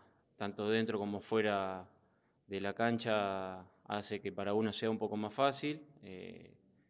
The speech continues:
es un poquito más accesible, digamos, pero no deja de ser, eh, importante y creo que la parte,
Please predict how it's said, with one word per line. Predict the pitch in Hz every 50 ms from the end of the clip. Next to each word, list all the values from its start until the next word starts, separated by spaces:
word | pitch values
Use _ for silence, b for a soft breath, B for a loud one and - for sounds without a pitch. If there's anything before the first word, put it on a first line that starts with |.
| b b _ _
es | - -
un | 104 98
poquito | - 101 92 101 98 101 95
más | 92 95 95 95 92 92 90 - - - - - - - _ _ -
accesible, | - 98 - - 104 - - 135 135 123 117 113 113
digamos, | 113 117 120 131 135 139 147 151 165 170 - B B B B B B B B _
pero | - 104 101 95 101 101 101 98 98 98 98 98 98 98 98 98 98 95 95 95
no | 101 107 110 110
deja | 113 113 113 - 110
de | 110 107
ser, | 104 - 113 113 107
eh, | 107 101 101 104 101 101
importante | 101 98 101 104 98 - - 104 123 131 123 127 131 123
y | 117 -
creo | 107 104 104 95
que | - 95 95 95 98 95 92 95 - b b b b b b b b
la | 98 95 98
parte, | - 110 107 104 - 110 107 107 104 101 98 98 98 95 95 95 95 95